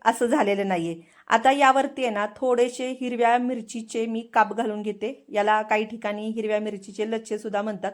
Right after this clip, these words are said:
तुम्ही नक्की काय म्हणता ना हिरव्या मिरचीच्या कापांना, मला कमेंटमध्ये कळवा. आता हा घोटाळा आपला तयार झालेला आहे. आता इथं ना,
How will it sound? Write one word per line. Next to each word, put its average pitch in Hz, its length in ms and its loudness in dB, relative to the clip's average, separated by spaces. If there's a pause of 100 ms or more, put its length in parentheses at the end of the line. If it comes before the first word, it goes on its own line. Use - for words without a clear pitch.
(460)
तुम्ही 233 180 -2
नक्की 294 260 0
काय 254 180 6
म्हणता 240 300 -2
ना 208 120 -2
हिरव्या 214 320 -2
मिरचीच्या 214 440 -6
कापांना, 202 520 -4 (160)
मला 202 180 -4
कमेंटमध्ये 190 560 -6
कळवा. 180 300 -6 (480)
आता 202 220 0
हा 240 140 2
घोटाळा 233 440 2
आपला 226 240 0 (100)
तयार 220 220 4
झालेला 214 300 -2
आहे. 247 100 0 (200)
आता 208 400 -2
इथं 214 280 -2
ना, 208 120 -4